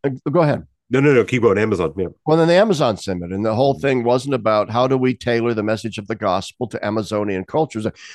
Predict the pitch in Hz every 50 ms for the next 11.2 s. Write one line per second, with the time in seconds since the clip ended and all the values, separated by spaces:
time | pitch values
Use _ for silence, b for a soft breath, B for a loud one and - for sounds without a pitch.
0 | B B - 120 110 113 165 160 160 170 156 135 135 131 143 151 156 127 - -
1 | 131 143 160 - - 151 135 123 120 110 117 120 131 135 127 139 135 143 151 165
2 | 185 - B B B B B B - 208 202 202 208 196 - 208 185 208 202 208
3 | 214 - 175 202 - - 190 202 - - 190 - - - 208 190 202 190 - _
4 | b b b b - - - 196 190 190 - - 202 175 156 139 123 113 127 123
5 | 131 139 143 156 165 170 165 156 135 127 117 110 110 - - 127 120 113 104 -
6 | - 104 92 - B B B B B B 117 123 151 165 156 - 180 151 - 165
7 | 151 151 156 156 147 135 - - 160 151 151 139 139 135 139 143 151 160 180 190
8 | 165 113 - - _ _ b b b b b b 135 131 127 120 - 151 147 156
9 | 139 120 120 120 151 165 - - 143 143 135 151 127 - 139 135 123 113 113 113
10 | 113 113 127 - - 127 123 123 117 113 - - - 127 127 131 123 - 156 151
11 | 127 - - -